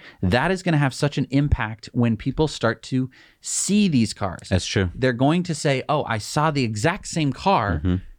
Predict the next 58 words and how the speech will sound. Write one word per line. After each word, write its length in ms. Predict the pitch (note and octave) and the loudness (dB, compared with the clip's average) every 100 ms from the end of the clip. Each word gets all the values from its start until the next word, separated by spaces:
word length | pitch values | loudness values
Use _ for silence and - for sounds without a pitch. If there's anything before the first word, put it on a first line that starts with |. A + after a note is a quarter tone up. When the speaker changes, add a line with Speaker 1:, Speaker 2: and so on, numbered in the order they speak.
| - | -2
Speaker 1:
just 240 | D#3+ F3 | -2 0
the 100 | E3+ | 2
other 140 | F3 E3+ | 2 2
day." 180 | F3+ - - | -2 -4 -6
Like 240 | C#3+ D#3+ D#3+ | 0 0 2
when 100 | F3+ | 0
the 80 | F3 | 2
Prius 340 | - A3 F3 | 2 2 2
became 340 | C3+ - A#2+ | -2 2 2
very 320 | F2+ A2+ G#2+ G2+ | 2 2 2 2
popular, 460 | G#2+ G#2 - D#2+ | -2 -4 -4 -2
Speaker 2:
Mm-hmm. 160 | D#2 F#2+ - | 0 -2 0
Speaker 1:
everyone 280 | C3+ E3 E3+ | 0 2 2
was 120 | D#3 | 2
talking 280 | - D3 D#3+ | -2 -2 0
about 180 | D3 C3+ | -2 0
Prius. 360 | G#3+ C#3+ - | 0 0 -2
Why? 280 | F#2+ F#2+ A2+ | -2 0 2
Speaker 2:
Mm-hmm. 80 | D3+ | 0
Speaker 1:
Because 240 | D3+ F3 | -2 -4
it 100 | F3+ | -4
looks 440 | D#3+ G3+ G3+ - - | -2 -2 -4 -10 -10
so 480 | - C#3 C#3 F#3 A#3 | -2 2 4 4 0
unique. 560 | - E3 D3+ A#2 B3 - | 0 2 4 0 -2 -6
Speaker 2:
Mm-hmm. 260 | E2 E2 A#2+ - | -6 -4 -6 -4
Speaker 1:
I 100 | G#2+ | -4
think 200 | G#2 G2 | -4 -4
that 160 | G2 G2 | -4 0
Model 240 | G2 F2+ | 2 2
three 160 | - F2+ | 0 -2
looks 220 | E2+ - | -2 -2
nicer, 400 | F2+ F2+ A#2 C#3+ | -4 -2 -4 -2
but 240 | B2+ E3+ D#3+ | 0 0 0
it's 180 | C#3+ C#3 | -2 -4
very 640 | G#2 B2+ C3 C#3 C3 A#2+ - | 0 2 4 4 2 0 0
unique, 460 | G2+ G#2 G2+ - - | 4 4 2 0 0
and 320 | A2 G#2+ G2+ | 2 2 0
that's 360 | A#2 A#2+ A#2+ - | 0 0 -2 -4
what 160 | A2+ G2 | -4 -2
people 300 | A2+ G#2+ G#2 | 0 2 2
start 320 | - G#2+ - | 0 -2 -2
to 260 | G2+ F#2+ E2 - | -2 -2 -4 -4
care 220 | - C3 | 2 4
about 240 | B2 G#2 F2 | 4 2 0
and 120 | F#2+ | -4
think 200 | - F3+ | -4 -2
about. 240 | A#2+ G#2+ G2+ | 2 0 0
And 80 | G#2+ | -4
I 100 | A2 | -4
think 200 | C#3 C3 | -6 -6
that 140 | B2+ | -6
that's 220 | C#3 D3 | -6 -6
just 240 | - C3 - | -8 -8 -2
one 120 | D3+ | 0
of 80 | E3 | 2
these 180 | C3 A#2+ | 0 0
little 320 | B2 F#3 G#3 | 2 2 2
things 460 | G3 G3+ B2 A#2 | 0 2 2 0